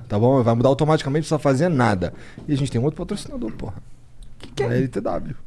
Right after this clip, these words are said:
Speaker 2: Ah, é verdade, a L T W. A L T W é uma empresa de consultoria, a L T W Consult.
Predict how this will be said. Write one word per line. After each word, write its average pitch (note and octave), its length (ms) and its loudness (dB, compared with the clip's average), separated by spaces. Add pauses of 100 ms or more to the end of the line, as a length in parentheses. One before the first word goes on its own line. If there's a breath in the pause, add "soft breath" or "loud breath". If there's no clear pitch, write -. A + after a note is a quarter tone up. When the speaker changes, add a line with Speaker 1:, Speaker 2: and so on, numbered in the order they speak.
(140)
Speaker 2:
Ah, C5+ 100 4
é G#4 60 -2
verdade, D#4+ 380 4
a - 20 6
L F#3 120 2
T C#4+ 120 -4
W. D4+ 340 6
A - 20 6
L A3+ 100 2
T D4+ 120 2
W C#4+ 360 6
é C#4+ 120 6
uma C4 120 6
empresa C4+ 260 4
de B3 100 0
consultoria, C#4 640 4
a - 20 8
L E3+ 140 6
T E3 80 -2
W E3+ 280 2
Consult. C#4+ 600 2